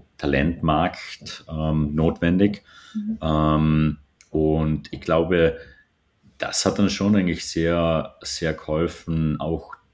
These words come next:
Speaker 1: tolle Mitarbeiter zu, zu, zu finden. Ähm, auch diese internationale Kultur ist auch was anderes, das uns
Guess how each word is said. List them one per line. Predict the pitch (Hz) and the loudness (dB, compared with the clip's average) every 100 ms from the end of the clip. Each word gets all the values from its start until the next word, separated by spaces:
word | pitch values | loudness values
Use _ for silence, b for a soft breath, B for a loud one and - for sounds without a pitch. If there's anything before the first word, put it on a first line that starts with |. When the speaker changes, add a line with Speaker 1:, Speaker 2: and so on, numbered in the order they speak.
| - | -2
Speaker 1:
tolle | 80 80 80 | 2 4 4
Mitarbeiter | 82 90 90 82 82 85 | 2 0 2 2 2 -2
zu, | - 85 82 78 | -2 0 0 -2
zu, | - - 82 78 | -6 -8 -6 -6
zu | - - | -10 -12
finden. | - 85 87 95 92 92 92 B B B - | -4 -2 -2 -2 -2 -4 -6 B B B -8
Ähm, | 82 80 78 78 78 78 78 69 - | 0 2 4 4 4 4 2 -2 -4
auch | 85 82 | -2 -2
diese | - 78 67 | -4 -4 -4
internationale | 80 85 80 - - 76 78 | -2 -2 -2 -4 -4 -2 -2
Kultur | 78 - 69 - 87 98 | -4 -8 -10 -4 2 4
ist | 80 | 2
auch | 78 82 | -4 -4
was | 78 - - | -4 -4 -2
anderes, | 71 80 87 85 80 - | 0 0 2 0 -2 -6
das | - | -8
uns | 78 76 - | -8 -8 -12